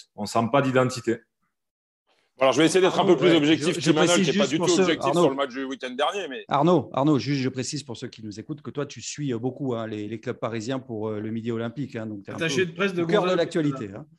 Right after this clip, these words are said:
Speaker 2: Ouais, alors, non, je vais
Speaker 1: Arnaud,
Speaker 2: pas faire
Speaker 1: Arnaud,
Speaker 2: le
Speaker 1: je
Speaker 2: jeu.
Speaker 1: parlais des prestations depuis le début de la saison, hein.
Speaker 2: D'accord, alors depuis le début de la saison. Maintenant,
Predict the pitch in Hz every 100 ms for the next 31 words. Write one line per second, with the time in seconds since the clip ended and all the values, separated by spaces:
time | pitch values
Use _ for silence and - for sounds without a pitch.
0 | _ _ - 127 143 143 147 143 151 185
1 | 135 160 185 156 139 180 151 147 147 147
2 | 143 147 147 143 190 170 147 139 135 147
3 | 151 135 123 165 165 113 98 _ _ _
4 | 131 190 180 131 104 120 107 131 147 175
5 | 160 160 160 151 180 175 147 156 202